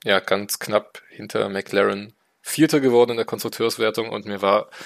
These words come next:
irgendwie schon klar, dass es dieses Jahr nicht ansatzweise so gut wird und so war's dann halt auch. Ähm,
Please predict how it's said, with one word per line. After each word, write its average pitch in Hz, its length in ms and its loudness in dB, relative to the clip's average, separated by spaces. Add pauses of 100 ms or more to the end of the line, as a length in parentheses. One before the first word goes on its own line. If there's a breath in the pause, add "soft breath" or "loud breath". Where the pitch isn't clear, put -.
(380 loud breath)
irgendwie 113 380 0
schon 101 160 -6
klar, 95 200 2
dass 90 100 -4
es - 140 -8
dieses 98 320 -6
Jahr 92 120 0
nicht 90 200 -10
ansatzweise 98 420 -6
so 95 140 -10
gut 95 180 -12
wird 98 200 -6
und 95 160 -14 (160)
so 95 160 -10 (100)
war's 98 240 2
dann 98 140 -2
halt 95 160 -2
auch. 101 260 -2 (760 loud breath)
Ähm, 95 560 0